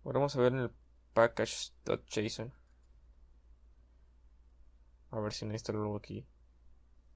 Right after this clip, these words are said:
Y al parecer lo instaló por sí solo, ¿eh? Creo que han mejorado bastante con, con L S P, porque se me voy para atrás.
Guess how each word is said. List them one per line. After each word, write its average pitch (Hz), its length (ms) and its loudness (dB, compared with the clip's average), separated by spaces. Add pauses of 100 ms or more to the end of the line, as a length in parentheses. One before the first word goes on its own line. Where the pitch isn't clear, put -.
(440)
Y 120 60 -2
al 117 100 2
parecer 131 500 8
lo 165 60 2
instaló 139 580 6
por 147 100 -6
sí 143 100 -4
solo, 131 480 2
¿eh? 131 160 -2 (420)
Creo 110 240 -2
que 117 200 4
han 123 480 2
mejorado 117 400 4
bastante 117 540 0
con, 104 340 -6 (920)
con 107 260 -4
L 113 220 4
S - 180 -2
P, 139 300 0
porque 107 640 -4 (1300)
se - 120 -8
me 104 80 -4
voy 107 160 -2
para 117 160 4
atrás. 110 480 2